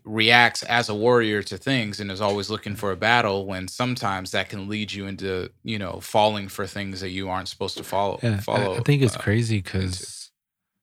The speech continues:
Speaker 2: this is a prequel, obviously. Even the first Wonder Woman was a prequel.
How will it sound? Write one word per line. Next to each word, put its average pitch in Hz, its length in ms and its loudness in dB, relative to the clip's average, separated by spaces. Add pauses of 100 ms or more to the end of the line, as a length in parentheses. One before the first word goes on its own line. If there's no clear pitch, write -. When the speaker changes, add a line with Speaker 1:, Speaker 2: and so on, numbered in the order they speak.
(400)
Speaker 2:
this 110 200 -4
is 135 120 0
a 107 40 -2
prequel, 98 880 -4 (200)
obviously. 92 840 -2 (100)
Even 104 240 0
the 92 80 0
first - 600 0
Wonder 98 240 2
Woman 95 240 2
was 90 120 2
a 95 60 0
prequel. 90 600 -2